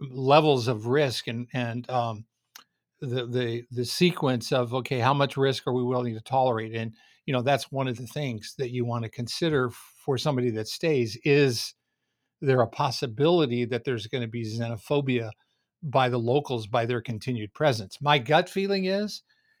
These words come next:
and based on, you know, some of my own experience, and you probably had it too, uh, we didn't ever experience anything like this, but when you've already lived there and you've been part of the rhythm of day-to-day life as a f-,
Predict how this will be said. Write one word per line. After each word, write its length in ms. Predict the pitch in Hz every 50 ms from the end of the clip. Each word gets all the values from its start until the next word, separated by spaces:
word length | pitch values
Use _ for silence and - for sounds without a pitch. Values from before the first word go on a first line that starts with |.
| _ -
and 160 | 147 120 120
based 260 | 143 151 143 - -
on, 320 | 160 147 139 131 127 127 -
you 100 | - 143
know, 100 | 131 120
some 260 | 117 - 151 147 143
of 60 | 131
my 160 | 127 127 127 135
own 160 | 147 147 139
experience, 540 | 135 - - - 156 143 147 143 147 127 131
and 120 | 113 117
you 60 | 127
probably 260 | 123 - 131 123 127
had 160 | 123 127 127 117
it 100 | 117 117
too, 360 | - - 156 147 127 117 117 _ _ _ _ _ _ _ _ _ _ -
uh, 60 | - 139
we 140 | 147 151 175
didn't 160 | 175 156 147
ever 160 | 147 135 139
experience 580 | 127 110 120 - - - - - 160 135 123 127
anything 240 | 139 127 120 123 120
like 240 | 123 120 110 -
this, 300 | - 185 180 - 113 - -
but 180 | 147 147 143
when 140 | 139 147 143
you've 200 | 156 160 147 139
already 460 | - - 160 160 170 170 165 135 131 123
lived 360 | 120 127 131 151 165 165 147
there 380 | 135 127 120 104 98 104 110 - _ _ _ _ _ _ _ _ _ _ -
and 160 | 147 123 127
you've 160 | 131 139 127
been 160 | 123 139 123
part 300 | 120 - - 156 156 151
of 60 | 151 127
the 80 | 127
rhythm 380 | 120 120 139 151 147 147 143 127
of 140 | 123 113 110
day-to-day 460 | - 139 135 139 127 117 131 120 120
life 260 | 123 135 139 131 -
as 200 | 123 127 143 117
a 40 | 123
f-, 200 | 101 - -